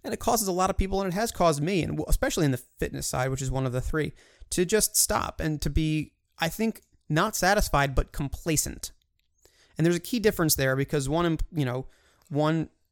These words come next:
suggests that I am happy with progress, and the other suggests that I'm,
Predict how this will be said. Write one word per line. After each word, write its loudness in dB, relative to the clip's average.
suggests 2
that 0
I -2
am -2
happy -4
with 0
progress, 0
and -2
the 0
other -2
suggests -4
that -6
I'm, -4